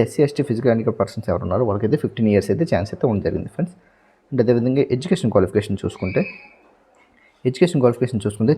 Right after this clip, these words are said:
టెన్త్ క్లాస్ అయితే పాస్ అయ్యి ఉండాలి కంపల్సరీ. నోటిఫికేషన్ అప్లై చేద్దాం అనుకున్న అభ్యర్థి అయితే టెన్త్ క్లాస్ అయితే పూర్తి అయ్యి ఉండాలి. And ఇక్కడ చూసుకుంటే లోకల్ లాంగ్వేజ్ వచ్చి ఉండాలి ఫ్రెండ్స్. నేమ్ of the local language.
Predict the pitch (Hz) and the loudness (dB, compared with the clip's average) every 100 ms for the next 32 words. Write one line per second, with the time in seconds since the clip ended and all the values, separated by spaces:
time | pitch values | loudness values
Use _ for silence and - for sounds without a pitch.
0 | - 143 147 131 - 117 - 92 - 101 | 0 -2 2 0 2 -2 0 0 2 0
1 | 92 104 98 92 95 104 110 90 95 107 | 0 -2 -2 -2 -2 0 0 0 -2 -6
2 | 85 - 101 98 95 98 92 90 101 98 | -6 -8 -6 -4 -2 -2 -2 0 0 0
3 | 90 180 - _ _ _ - 107 110 113 | -4 -6 -8 _ _ _ -4 0 2 0
4 | 107 104 - 107 101 98 92 90 104 190 | 0 -2 0 -2 0 -2 -2 -2 -2 -2
5 | - _ _ - 143 98 - - _ _ | -6 _ _ -4 -2 -2 -4 -12 _ _
6 | 135 127 139 - 156 117 127 147 131 113 | -2 2 2 4 4 4 6 4 2 0
7 | 123 117 98 110 90 - - - 110 110 | 0 0 0 0 0 0 0 0 0 2
8 | 123 110 90 98 90 87 98 | 4 4 4 2 0 0 -2